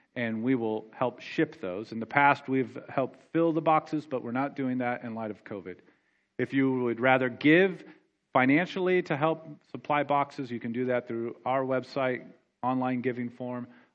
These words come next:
or you can do that directly with Good Samaritan. So be sure to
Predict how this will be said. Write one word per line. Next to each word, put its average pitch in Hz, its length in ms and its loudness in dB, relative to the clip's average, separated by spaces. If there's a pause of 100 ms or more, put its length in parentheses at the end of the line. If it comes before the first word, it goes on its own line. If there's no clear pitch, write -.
or 123 60 -2
you 113 60 -2
can 117 140 -4
do 120 100 -2
that 113 180 0
directly 107 420 -4
with 98 180 -8
Good 101 180 -8
Samaritan. 87 540 -14 (160)
So 101 80 -10
be 104 160 -4
sure 110 180 -8
to 101 160 -4